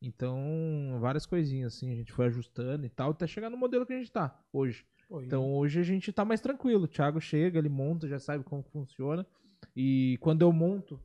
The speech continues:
Speaker 1: eu sei como que ele gosta, mais ou menos. Aí ele dá uma ajustadinha ali e vai indo, cara. Acho que é uma equipe, né, no final das
Speaker 2: É, e
Speaker 1: contas.
Speaker 2: outra,
Speaker 1: Sim,
Speaker 2: cara,
Speaker 1: sim.
Speaker 2: né? A gente, eu, eu, eu costumo sempre falar no, no, nos podcasts, eu nem questão de puxar saco, mas eu sempre falo do Thiago, falo do Ciro, né? Tipo,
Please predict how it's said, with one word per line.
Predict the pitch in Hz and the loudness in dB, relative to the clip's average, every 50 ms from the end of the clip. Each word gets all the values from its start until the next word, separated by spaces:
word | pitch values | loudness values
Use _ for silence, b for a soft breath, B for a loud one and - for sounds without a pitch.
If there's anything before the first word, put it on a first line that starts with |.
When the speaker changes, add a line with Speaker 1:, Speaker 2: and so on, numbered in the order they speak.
| - | -14
Speaker 1:
eu | 120 123 131 127 | -12 -10 -10 -8
sei | - - 160 156 | -4 -2 -2 0
como | 165 165 151 135 | 0 0 0 0
que | - | 0
ele | 135 139 131 | 0 0 2
gosta, | 135 135 147 160 156 156 - 131 | 2 2 2 2 0 0 -4 -8
mais | 127 127 123 | -8 -8 -8
ou | 123 | -8
menos. | 123 131 139 151 151 127 - _ _ _ _ _ _ - | -8 -8 -8 -8 -8 -10 -10 _ _ _ _ _ _ -10
Aí | 123 123 | -8 -6
ele | 127 135 | -4 -2
dá | 139 151 | 0 0
uma | 151 147 135 | 2 2 2
ajustadinha | 131 131 123 - - 127 117 120 127 127 123 | 2 2 0 0 -2 -2 -2 -2 -4 -4 -4
ali | 120 131 143 180 226 247 | -4 -4 -4 -6 -6 -6
e | 208 196 240 302 294 | -8 -8 -8 -10 -8
vai | 277 254 240 285 370 359 349 | -4 -2 0 0 0 0 0
indo, | 330 285 - | -2 -4 -4
cara. | - - 117 120 - _ _ _ _ _ - | -2 -2 -4 -4 -6 _ _ _ _ _ -14
Acho | 127 - - | -14 -12 -6
que | - 151 | -4 -2
é | 170 | -2
uma | 196 240 277 320 302 | -2 -4 -4 -6 -6
equipe, | 277 - - 254 - - 190 180 | -4 -2 0 -2 0 0 0 0
né, | 180 190 180 | 2 2 0
no | 160 | 0
final | - - 131 127 | -2 -4 -6 -4
das | 127 123 - | -6 -4 -2
Speaker 2:
É, | - 190 | 0 4
e | |
Speaker 1:
contas. | 214 233 196 | 6 8 8
Speaker 2:
outra, | 160 220 214 185 | 6 6 4 0
Speaker 1:
Sim, | - | 2
Speaker 2:
cara, | 123 117 113 | 2 4 4
Speaker 1:
sim. | 120 | 4
Speaker 2:
né? | 139 143 | 2 2
A | |
gente, | 143 131 - 143 143 - | 0 0 -2 -4 -4 -4
eu, | - - - - - | -4 -6 -6 -6 -4
eu, | - 135 - - - | -4 -4 -4 -4 -4
eu | 165 156 | -4 -4
costumo | - - 131 - - 180 180 170 | -4 -4 -10 -6 -4 -2 -2 -2
sempre | 156 - 185 185 - - | -2 -4 -6 -8 -6 -4
falar | 185 160 147 143 147 | -2 0 0 0 0
no, | 147 143 135 - - - | 0 -2 -4 -6 -6 -6
no, | 127 123 123 127 123 123 120 | -6 -4 -4 -4 -4 -4 -4
nos | 120 120 - | -6 -6 -8
podcasts, | _ - 117 113 113 - - 139 151 147 - - _ _ _ _ _ _ _ _ _ _ _ | _ -6 -6 -6 -4 -4 -4 -4 -4 -4 -8 -12 _ _ _ _ _ _ _ _ _ _ _
eu | - 127 | -2 0
nem | 131 147 151 | 0 0 0
questão | 156 135 147 143 | 0 -2 -2 -2
de | 131 | -2
puxar | - - - 107 | -4 -6 -6 -6
saco, | 104 - 135 139 - 135 | -4 -2 -4 -4 -2 -2
mas | 135 | -4
eu | 131 | -2
sempre | 123 170 180 190 170 | -2 -2 -4 -4 0
falo | - - 147 143 139 127 - b b b b b b b b _ | 6 8 8 8 8 4 -2 b b b b b b b b _
do | - 135 | -8 -4
Thiago, | - - 139 135 147 147 127 | 2 4 6 6 6 6 4
falo | - 135 135 139 | 2 2 2 2
do | 131 127 | 2 -2
Ciro, | - - - 143 156 151 131 127 | -6 -4 0 2 2 2 2 2
né? | 127 139 151 143 | 2 0 0 -2
Tipo, | - - - 131 123 107 | -4 -8 -10 -8 -8 -8